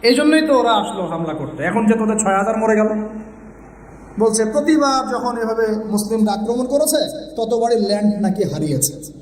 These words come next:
আমি আল্লাহর কসম করে বলছি, তো এদের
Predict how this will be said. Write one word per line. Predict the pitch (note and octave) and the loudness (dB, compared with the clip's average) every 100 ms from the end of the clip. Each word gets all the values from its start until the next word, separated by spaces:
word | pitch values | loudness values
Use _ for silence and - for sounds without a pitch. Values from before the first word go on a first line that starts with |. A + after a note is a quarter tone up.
| - - - - - - - - - - - - - - - - - - E3+ | -20 -20 -20 -20 -20 -20 -20 -20 -20 -20 -20 -20 -20 -20 -20 -20 -20 -16 -6
আমি | A3+ | -6
আল্লাহর | A#3+ C4+ D4 C#4 | -4 -6 -6 -6
কসম | C4+ B3 | -4 -4
করে | A#3+ | -6
বলছি, | G#3+ G#3 C4+ C#4 C#4 | -6 -2 0 0 0
তো | |
এদের | - G#3+ A#3 | -4 -4 -4